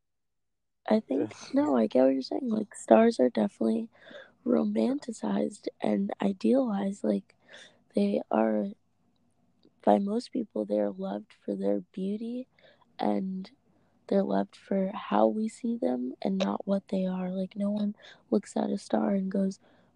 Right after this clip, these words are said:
Speaker 1: "Wow, a, a ball of gas in space. Like, that's really awesome." They look at a star and they go, "Wow, shiny, bright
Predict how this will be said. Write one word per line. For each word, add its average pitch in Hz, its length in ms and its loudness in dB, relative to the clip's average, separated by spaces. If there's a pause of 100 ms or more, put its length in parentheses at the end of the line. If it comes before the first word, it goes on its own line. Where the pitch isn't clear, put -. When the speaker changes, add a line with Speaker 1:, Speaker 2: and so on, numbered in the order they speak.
Speaker 1:
"Wow, 196 760 0 (560)
a, - 40 -4
a 196 40 -2
ball 208 340 0
of 202 100 -6
gas 214 380 -2
in 196 160 0
space. 214 580 2
Like, 202 180 0 (540)
that's 220 200 2
really 214 260 0
awesome." 226 460 -2
They 202 120 0
look 202 200 0
at 214 140 0
a 202 60 0
star - 300 0
and 107 160 0
they 107 60 -2
go, - 160 -2
"Wow, 220 640 0 (560)
shiny, 233 600 0
bright - 680 0